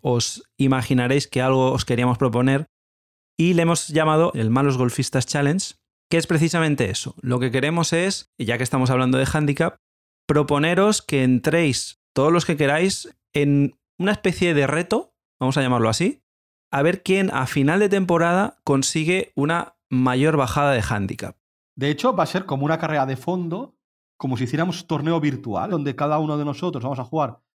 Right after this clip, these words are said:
Speaker 2: tantos torneos como queramos. Se va a coger el handicap al momento de la inscripción de la persona y se mirará el handicap de esa persona a la fecha que marquemos como fecha final de temporada. Y a partir de ahí, pues,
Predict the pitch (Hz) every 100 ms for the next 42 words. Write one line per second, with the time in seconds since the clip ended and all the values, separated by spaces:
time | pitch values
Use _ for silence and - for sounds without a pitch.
0 | _ _ _ 180 180 175 - 156 147 160
1 | 117 - 107 107 147 202 254 - _ _
2 | _ _ - - 143 196 202 202 208 147
3 | 113 - _ 156 139 - - 185 127 107
4 | 98 - _ _ _ - 135 131 139 170
5 | 160 123 113 110 117 113 156 214 269 -
6 | _ 127 113 120 143 - 220 269 320 -
7 | _ - 226 226 175 143 139 143 - 175
8 | 151 120 104 104 113 117 127 147 156 151
9 | - 208 269 262 127 120 147 - 202 160
10 | 135 120 156 - - 135 127 139 131 147
11 | 143 139 135 120 120 107 101 87 135 180
12 | 127 123 135 151 156 175 247 330 - 175
13 | 269 -